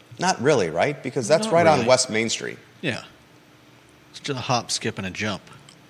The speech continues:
Speaker 1: From a lot on West Main.
Speaker 2: No doubt.
Speaker 1: Tenth and Page in the third slot. Does that surprise you?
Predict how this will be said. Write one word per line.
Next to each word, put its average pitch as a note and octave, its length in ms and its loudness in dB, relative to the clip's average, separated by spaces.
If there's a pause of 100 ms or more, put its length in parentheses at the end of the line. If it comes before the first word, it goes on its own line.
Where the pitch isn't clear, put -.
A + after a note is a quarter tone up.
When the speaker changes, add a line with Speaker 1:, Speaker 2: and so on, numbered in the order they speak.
Speaker 1:
From D3 260 6
a A#2 80 8
lot A#2 460 8
on A2 200 -2
West G#2 240 2
Main. D2 240 -6 (260)
Speaker 2:
No A2+ 200 -4
doubt. F#2+ 300 -4 (440)
Speaker 1:
Tenth E3+ 260 6
and D3 160 2
Page B2 680 0 (2000)
in C3 100 2
the B2+ 80 8
third C#3+ 380 2
slot. F#2+ 420 4 (300)
Does A#2 140 0
that C#3 220 8
surprise G2+ 480 4
you? C2 140 -8